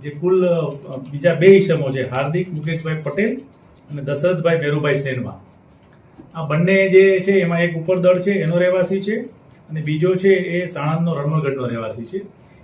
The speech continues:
એને કુલ, અ, સાત અને પાંચ વાહનો વેચેલા હતા. જેથી પોલીસ ઇન્સ્પેક્ટર શ્રી ઝાલાએ આ લોકોને પણ, અ,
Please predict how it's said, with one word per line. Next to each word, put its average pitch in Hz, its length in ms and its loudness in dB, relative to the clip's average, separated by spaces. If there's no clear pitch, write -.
એને 175 180 -4
કુલ, 185 480 4
અ, 151 460 -6
સાત 170 420 -4
અને 170 100 -2
પાંચ 160 340 -4
વાહનો 160 440 -2
વેચેલા 123 460 -4
હતા. 104 240 -14
જેથી 170 580 -2
પોલીસ 156 260 -6
ઇન્સ્પેક્ટર 165 380 -6
શ્રી 156 160 -8
ઝાલાએ 147 560 -2
આ 151 120 -4
લોકોને 180 320 0
પણ, 185 260 -4
અ, 180 600 -6